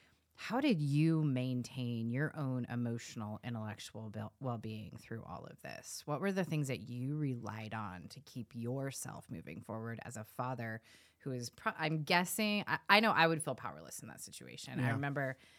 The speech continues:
Speaker 1: that sense when my son was in the hospital just as a preemie without any complications, that
Speaker 2: Mm.
Speaker 1: sense of, "Oh my, like, literally relying on other people to do the right thing right now and me to know what questions <laughs> to ask."
Speaker 2: Yeah.
Speaker 1: How did you maintain your own sense of,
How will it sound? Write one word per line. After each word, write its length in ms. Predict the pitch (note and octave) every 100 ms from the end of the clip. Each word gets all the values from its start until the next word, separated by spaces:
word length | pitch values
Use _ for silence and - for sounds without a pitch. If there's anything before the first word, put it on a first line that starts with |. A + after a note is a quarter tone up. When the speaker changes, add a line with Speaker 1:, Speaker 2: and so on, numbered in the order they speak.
| - _
Speaker 1:
that 200 | D3 C3+
sense 400 | - C#3+ C3 -
when 120 | C3 B2
my 140 | A2+
son 520 | - C3+ B2 A#2+ A#2+ -
was 180 | B2+
in 80 | B2
the 80 | A#2
hospital 460 | A#2 A2+ - A2+ G#2+
just 220 | A#2+ C3+
as 100 | A2
a 60 | G#2
preemie 520 | - E3 D#3+ C3 G2
without 520 | A2 - E3+ G3 G#3+
any 180 | B2+ F#2
complications, 920 | - - C#2+ - - - - E2+ -
that 140 | B2
Speaker 2:
Mm. 60 | C3
Speaker 1:
sense 240 | A2+ G#2+
of, 180 | A#2+ A2
"Oh 140 | - C#3
my, 200 | B2 G#2+ -
like, 220 | A#2 - - - - -
literally 580 | C#3 D3 D3+ D#3+ E3 E3
relying 360 | D#3 C#3+ C#3
on 120 | C3 B2
other 240 | A#2+ B2+
people 460 | B2 C#3 A#2 C#3+ E3+
to 140 | - B2+
do 220 | B2 A2+
the 80 | A#2
right 260 | G#2+ -
thing 240 | - G2+ F#2
right 240 | F2+ -
now 360 | F2+ G#2 F#2+ A2 -
and 220 | B2 A#2
me 160 | B2 A#2+
to 80 |
know 200 | A#2+ A2+
what 200 | G#2+ A2
questions 640 | - - - - E3 F3+ -
<laughs> 60 | -
to 160 | D#3+
ask." 520 | C3 - - - - - - - -
Speaker 2:
Yeah. 220 | C#3 B2
Speaker 1:
How 160 | B2 F#3+
did 200 | A#3 D#3+
you 160 | D#3+ E3
maintain 440 | D#3+ C#3+ C3 B2
your 220 | A#2 A#2
own 220 | A#2+ A#2+ B2
sense 360 | - A#2 -
of, 400 | A2 A2 G#2+ A#2